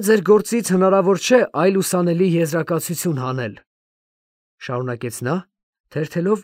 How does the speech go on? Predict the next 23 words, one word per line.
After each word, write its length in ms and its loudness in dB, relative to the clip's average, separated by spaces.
իր 160 0
առաջ 260 -4
եղած 380 -6
թղթերը, 380 -10
"ապա 300 0
այնուամենայնիվ 720 2
շատերի 460 0
համար 320 2
օգտակար 500 0
դաս 240 2
կլինի 400 -4
դա 120 -2
և 200 0
ցույց 260 -2
կտա, 280 -4
թե 100 0
չի 220 0
կարելի 400 2
անպատիժ 500 0
կերպով 460 0
ձեռքը 340 0
կոխել 380 -2
քաղաքի 380 -4